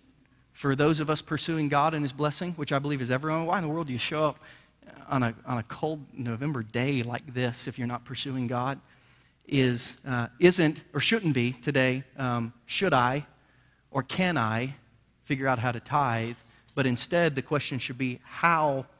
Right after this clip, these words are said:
can I, how can we,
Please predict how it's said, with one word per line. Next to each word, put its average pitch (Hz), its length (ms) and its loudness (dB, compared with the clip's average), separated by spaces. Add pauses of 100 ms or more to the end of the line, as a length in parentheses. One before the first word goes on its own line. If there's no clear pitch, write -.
(240)
can 123 480 -4
I, 113 440 -4 (920)
how - 320 2
can 147 400 -2
we, 117 360 -2